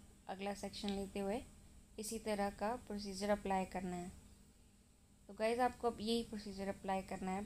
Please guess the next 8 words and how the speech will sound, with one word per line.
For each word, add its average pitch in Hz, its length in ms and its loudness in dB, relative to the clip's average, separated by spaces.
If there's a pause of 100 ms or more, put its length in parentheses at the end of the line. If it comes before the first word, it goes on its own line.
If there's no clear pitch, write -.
पूरे 220 220 0
बालों 196 360 4
को 202 160 2 (400)
cream 208 240 0
लगाते 190 360 2
हुए। 175 180 0 (4000)
ऐसे 208 200 -4
आपको 202 260 -6